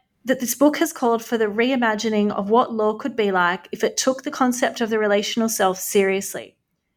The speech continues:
It would be a law which saw the sustenance, support, and reward for caring relationships as a central goal.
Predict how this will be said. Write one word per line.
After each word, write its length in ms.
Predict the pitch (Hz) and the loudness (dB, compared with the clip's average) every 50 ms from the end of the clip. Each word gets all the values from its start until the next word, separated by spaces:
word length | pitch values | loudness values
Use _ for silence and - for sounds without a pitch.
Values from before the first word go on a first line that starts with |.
| _ _ _ | _ _ _
It 120 | 269 269 220 | -2 -2 -2
would 140 | 262 - | -2 -2
be 140 | - 254 277 | 0 0 0
a 80 | 302 311 | 0 0
law 280 | 294 277 254 254 247 | 2 2 2 2 2
which 240 | 226 226 220 - - | 0 -2 -2 -2 -2
saw 180 | - - 220 202 | 0 2 2 2
the 80 | 208 | 2
sustenance, 640 | 202 - - 269 262 - - 294 294 302 294 294 - - | 0 2 2 2 2 2 0 0 0 0 0 0 -2 -2
support, 460 | 247 240 - - 226 220 220 - - | -4 -4 -2 -2 0 0 0 0 -2
and 120 | 220 220 214 | -2 -2 -2
reward 380 | 208 202 202 226 233 247 247 | -2 0 0 2 2 2 0
for 100 | 247 233 | 0 -4
caring 340 | 226 - - 220 214 220 226 | -6 -2 0 0 2 2 2
relationships 720 | 220 196 185 196 190 - - 196 - - - - - - | 2 2 2 0 0 -2 -4 -6 -4 -4 -4 -4 -6 -4
as 180 | - 226 214 214 | -4 -4 -2 -2
a 40 | 208 | -2
central 460 | 208 - - 226 214 208 - 220 208 | -2 -2 -2 -2 -2 -2 -2 -2 -2
goal. 380 | 202 202 190 180 165 - - | 0 2 2 2 2 -2 -8